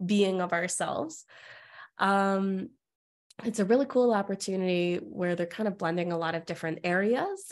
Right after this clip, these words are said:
and it is one of the core workshops in the wellness education certificate. So if you're looking to complete that, a lot of these are happening this month, and,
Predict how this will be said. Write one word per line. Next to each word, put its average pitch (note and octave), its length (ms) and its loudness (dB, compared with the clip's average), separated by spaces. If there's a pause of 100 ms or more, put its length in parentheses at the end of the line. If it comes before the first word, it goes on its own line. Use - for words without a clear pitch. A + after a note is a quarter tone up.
(140)
and F3+ 180 2
it E3+ 200 2
is E3+ 240 0
one F#3 140 2
of F#3 60 -4
the - 80 -6
core C4+ 320 -2
workshops - 760 -4
in F3 280 0
the E3 160 -4
wellness E3 340 -4
education F3 760 -8
certificate. A#3+ 580 -10
So G3+ 80 -8
if F#3+ 100 -10
you're A3+ 120 -4
looking F4 260 -4
to - 60 -12
complete A#3 400 -2
that, - 260 -8 (520)
a - 60 -8
lot A#3+ 220 0
of F4 80 -2
these D#4+ 180 0
are C#4+ 80 0
happening A#3 420 0
this F#3+ 220 0
month, A#3+ 360 -4
and, F3 380 -6